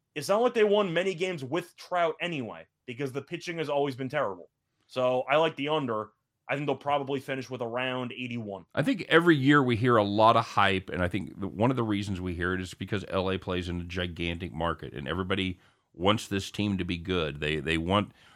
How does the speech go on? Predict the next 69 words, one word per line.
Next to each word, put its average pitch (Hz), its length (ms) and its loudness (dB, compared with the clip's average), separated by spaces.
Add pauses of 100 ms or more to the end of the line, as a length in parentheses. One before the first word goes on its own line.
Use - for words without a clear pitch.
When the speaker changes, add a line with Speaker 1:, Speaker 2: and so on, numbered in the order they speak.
Speaker 2:
Orange 127 280 4
County 127 300 2
wants 113 240 2
something 107 240 0
to 95 80 -4
be 98 80 0
able 95 160 0
to 90 80 -4
compete 95 340 -4
with 87 160 -4
L 85 260 0
A, 69 300 -4
and 80 360 -2
every 98 280 0
year 95 240 2
this 85 220 -6
team 92 260 -2
gets 85 220 -6
hyped. 104 320 2 (340)
We've 90 120 -4
made 90 200 0
these 104 220 2
moves. 101 240 2
We've 90 120 -2
brought 101 160 2
in 92 120 0
Pujols. 98 520 -2
Look 98 140 -6
how 95 120 2
good 92 220 -4
Trout 98 360 2
is. 92 280 0 (360)
We've 92 120 -6
got 107 180 4
brand 104 260 4
new 95 100 2
pitchers, 98 420 0
and 90 140 -2
every 107 220 2
year 101 160 0
we 95 100 -2
see 90 160 -8
the 82 120 -8
same 82 240 -6
thing. 92 200 -4
I'm 95 140 0
with 85 140 -4
Scott. 87 260 0
I 82 80 0
think 90 240 -2 (340)
we've 92 140 -4
seen 87 220 -4
this 85 160 -6
movie 85 260 -4
before. 82 400 -4
I'll, 90 180 -2
if 82 140 -6
you 95 80 -2
can, 87 240 -8
uh, 78 400 -4
find 90 240 0
eighty-four 82 380 -4
and 78 60 -6
a 76 40 -6
half, 80 240 -4
I 82 140 -4
definitely 80 340 -8
like 80 220 -8
that. 82 240 -6